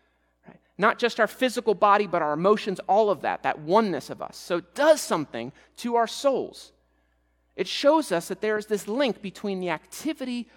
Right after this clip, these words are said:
of sex and the care of our souls. Again, I, I'm using souls intentionally because we often use body purely in that kind of carnal understanding, physical understanding. It does something beyond just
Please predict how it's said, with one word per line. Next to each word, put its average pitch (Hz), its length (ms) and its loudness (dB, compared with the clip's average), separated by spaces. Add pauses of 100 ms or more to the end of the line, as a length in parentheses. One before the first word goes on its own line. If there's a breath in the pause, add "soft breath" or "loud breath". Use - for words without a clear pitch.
(140)
of 196 160 -4
sex - 560 -10
and 175 180 -4
the 170 60 -4
care 233 400 -4
of 185 160 -2
our 180 80 0
souls. 156 240 -4
Again, 180 240 0
I, 156 60 0 (200 loud breath)
I'm 190 140 0
using 233 260 -4
souls 226 280 -2
intentionally 196 640 -4
because 180 420 -4 (220 loud breath)
we 240 240 0
often 220 340 4
use 190 200 -8
body 156 540 0 (260 soft breath)
purely 247 440 -4
in 185 300 -4
that 175 280 -4
kind 196 140 -6
of - 100 -8
carnal 196 520 -4
understanding, 156 500 -6
physical 196 600 -10
understanding. 156 640 -12 (1000)
It - 180 -14
does 254 220 -4
something 139 420 -8
beyond 185 500 -2
just - 320 -10